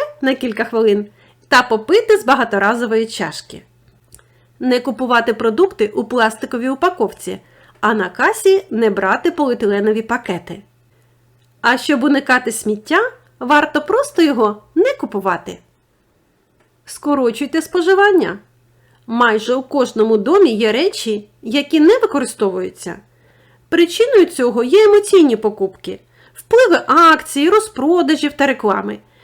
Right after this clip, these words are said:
які підштовхують купувати непотрібні нам речі. Тому варто зменшувати неконтрольовані покупки. Просто запитайте себе, чи справді ця річ мені потрібна?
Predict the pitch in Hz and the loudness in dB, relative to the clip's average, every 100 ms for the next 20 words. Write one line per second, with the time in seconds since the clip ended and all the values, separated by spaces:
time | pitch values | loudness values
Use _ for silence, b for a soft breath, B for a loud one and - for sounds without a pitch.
0 | b b 226 247 302 392 - - 269 220 | b b -2 -2 0 0 0 2 2 0
1 | 254 - 294 415 571 622 392 381 - 370 | -6 -6 2 4 4 4 2 2 0 0
2 | 508 339 - 277 302 233 220 196 190 - | 2 0 0 0 2 2 2 0 -6 -10
3 | 196 - _ _ _ _ _ _ - 254 | -14 -16 _ _ _ _ _ _ -6 -2
4 | 247 220 214 220 220 214 190 226 311 359 | -2 0 0 0 -4 -2 -2 0 0 0
5 | 349 302 262 254 226 262 226 214 233 254 | 0 0 -2 -2 -4 -2 2 2 0 -2
6 | 330 339 233 - - 202 _ _ _ _ | -4 -4 -8 -10 -14 -14 _ _ _ _
7 | _ _ _ _ _ _ 262 269 269 277 | _ _ _ _ _ _ -2 -2 -2 -4
8 | 277 285 302 285 262 220 214 220 190 190 | -4 -2 0 0 0 -4 -6 -4 -2 -4
9 | - _ _ _ _ - 330 - 415 554 | -8 _ _ _ _ 0 0 2 0 2
10 | 494 381 302 277 349 - 285 277 302 294 | 2 2 2 2 2 2 0 0 -2 0
11 | 240 214 196 185 | -2 -4 -8 -10